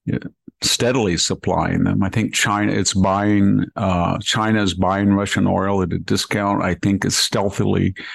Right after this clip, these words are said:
supplying Russia with components necessary for weapons.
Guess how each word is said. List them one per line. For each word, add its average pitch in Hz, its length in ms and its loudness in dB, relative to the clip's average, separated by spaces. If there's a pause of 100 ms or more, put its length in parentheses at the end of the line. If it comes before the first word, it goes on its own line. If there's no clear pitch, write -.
(240)
supplying 98 580 0
Russia 98 320 0
with 104 220 -4
components 95 600 0
necessary 95 560 0
for - 160 -2
weapons. 101 580 0